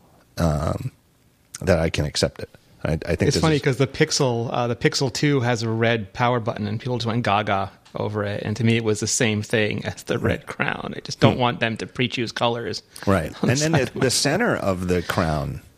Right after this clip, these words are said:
Speaker 1: inside the red ring is also gold, which
Speaker 2: Yeah.
Speaker 1: is new. Like, previously, uh, it was either black or red. It wasn't the color of the actual watch.
Speaker 2: Yeah.
Speaker 1: Yeah, I didn't notice the microphone underneath the digital crown, so that's new.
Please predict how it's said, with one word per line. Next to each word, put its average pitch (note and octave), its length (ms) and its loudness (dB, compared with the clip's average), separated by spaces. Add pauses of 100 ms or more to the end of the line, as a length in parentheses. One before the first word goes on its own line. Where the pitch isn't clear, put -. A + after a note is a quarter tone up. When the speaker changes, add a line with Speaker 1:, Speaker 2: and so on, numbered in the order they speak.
(120)
Speaker 1:
inside A2+ 520 2
the E2 80 2
red E2 320 2
ring D#2 400 0
is D#2+ 280 0 (260)
also G2+ 340 2
gold, D2+ 580 0
which D#2+ 160 4
Speaker 2:
Yeah. G#2 60 6
Speaker 1:
is E2 140 0
new. F2 440 0
Like, D2+ 360 0
previously, F2+ 720 2 (600)
uh, D2 360 2
it - 20 -6
was E2+ 160 2
either D#2 160 0
black D#2+ 480 0
or C#2+ 160 -4
red. D#2+ 380 0
It A#1+ 60 -6
wasn't D2+ 280 -2
the - 80 -4
color D2 300 0
of C#2 140 -8
the C#2+ 100 -2
actual - 380 -4
watch. G#2 260 4
Speaker 2:
Yeah. G#2+ 40 -2 (1200)
Speaker 1:
Yeah, F#2 200 2
I G2+ 60 2
didn't - 180 -2
notice F3+ 240 0
the E2 100 2
microphone E2 520 0
underneath D2+ 400 -4
the - 80 -6
digital - 340 -6
crown, - 340 -12
so - 120 2
that's C#3+ 300 4
new. G2+ 220 -2